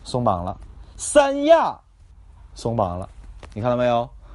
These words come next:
一波一波又一波，一波一波又一波了。哎，多个城市一点儿一点儿开始松了，所以大家都开始想，哎，咱们这个房子调控周期两到三年呢？啊，二零一五年起，一六年一线城市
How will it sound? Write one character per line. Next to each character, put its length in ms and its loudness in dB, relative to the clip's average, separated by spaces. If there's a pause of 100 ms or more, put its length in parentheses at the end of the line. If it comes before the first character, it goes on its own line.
(160)
一 140 2
波 180 4
一 80 4
波 160 2
又 140 2
一 80 0
波， 240 0
一 100 -2
波 180 -4
一 80 -4
波 280 -6
又 300 2
一 100 -8
波 160 -6
了。 180 -12 (180)
哎， 540 -8 (420)
多 340 8
个 180 4
城 240 -4
市 160 -2
一 100 0
点 240 2
儿 140 2
一 60 -2
点 120 2
儿 40 -2
开 120 -4
始 80 -2
松 200 -6
了， 100 -2
所 140 0
以 60 2
大 140 6
家 140 0
都 80 0
开 180 2
始 80 0
想， 220 4 (240)
哎， 540 0 (440)
咱 140 8
们 80 2
这 60 -2
个 100 4
房 480 2
子 200 0
调 380 4
控 400 0
周 240 4
期 360 -2
两 280 4
到 140 2
三 220 6
年 260 0
呢？ 160 -4 (540)
啊， 300 6
二 140 4
零 200 2
一 100 4
五 160 2
年 160 2
起， 640 0
一 80 4
六 200 4
年 200 2
一 80 2
线 180 2
城 180 -2
市 380 2